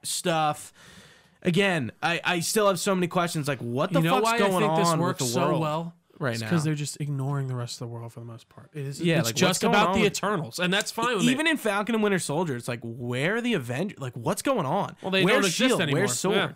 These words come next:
Speaker 2: No, I don't, like, I, I, they don't see. Well, sword seems to be the new. Yeah, I don't. That's a
Speaker 1: So
Speaker 2: whole
Speaker 1: many
Speaker 2: other, yeah.
Speaker 1: questions. And
Speaker 2: Yeah.
Speaker 1: Eternals, again, so focused on its story, not the outside
Speaker 2: And I
Speaker 1: M C U.
Speaker 2: appreciate it.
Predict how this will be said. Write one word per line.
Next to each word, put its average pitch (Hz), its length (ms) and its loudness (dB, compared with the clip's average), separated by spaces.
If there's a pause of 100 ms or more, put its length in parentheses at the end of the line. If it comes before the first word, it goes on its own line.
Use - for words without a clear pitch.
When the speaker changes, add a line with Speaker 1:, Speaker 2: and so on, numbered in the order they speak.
Speaker 2:
No, 185 200 0
I 170 120 2
don't, 170 160 -2
like, 175 160 -2
I, 170 120 0
I, 165 220 -2
they 170 120 -2
don't 170 140 -4
see. 180 120 -8
Well, 185 180 0
sword 208 360 -2
seems 190 200 -4
to 170 40 -6
be 180 80 -2
the 165 80 -4
new. 170 200 -4
Yeah, 131 280 -4
I 170 100 2
don't. 135 140 -2 (840)
That's 165 180 -4
a - 20 0
Speaker 1:
So 262 100 6
Speaker 2:
whole 277 80 6
Speaker 1:
many 277 140 4
Speaker 2:
other, - 100 -2
yeah. 214 40 4
Speaker 1:
questions. 139 500 -2 (120)
And 226 120 2
Speaker 2:
Yeah. 226 60 6
Speaker 1:
Eternals, 233 380 4
again, 185 400 2
so 202 960 4 (540)
focused 185 640 0
on 156 180 -2
its 156 160 -4
story, 117 480 -6 (160)
not 147 340 -2 (280)
the 139 120 -6
outside 120 280 -4
Speaker 2:
And 175 100 4
I 170 100 4
Speaker 1:
M 156 60 0
C - 80 0
U. 185 40 2
Speaker 2:
appreciate 175 380 2
it. 147 100 -4